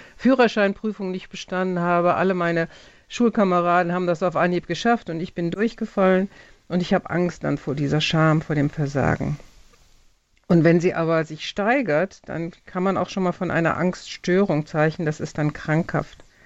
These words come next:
Und der Begriff, das ist auch interessant, der Begriff, äh, der Angst, der kommt von dem indogermanischen Angu. Und Angu heißt beengend,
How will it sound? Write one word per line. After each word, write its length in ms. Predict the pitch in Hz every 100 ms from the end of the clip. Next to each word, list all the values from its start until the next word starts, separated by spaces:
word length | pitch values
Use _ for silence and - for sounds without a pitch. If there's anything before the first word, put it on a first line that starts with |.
| - - _ _ _
Und 160 | - 175
der 80 | 160
Begriff, 500 | 160 160 247 302 -
das 160 | 175
ist 140 | 190 -
auch 220 | - 202
interessant, 800 | 190 180 - - 165 202 240 - - - _ _ _ _ _ -
der 100 | 170
Begriff, 600 | 175 190 226 220 - -
äh, 120 | 175
der 260 | 175 - 165
Angst, 760 | 175 208 240 269 - - -
der 100 | 180
kommt 260 | - 196 -
von 140 | 185
dem 120 | 170
indogermanischen 920 | 196 185 170 160 160 175 196 - 170
Angu. 580 | 160 190 247 180 143 131
Und 160 | 123 -
Angu 340 | 165 190 208
heißt 240 | 185 185 -
beengend, 960 | - - 180 233 165 127 - - -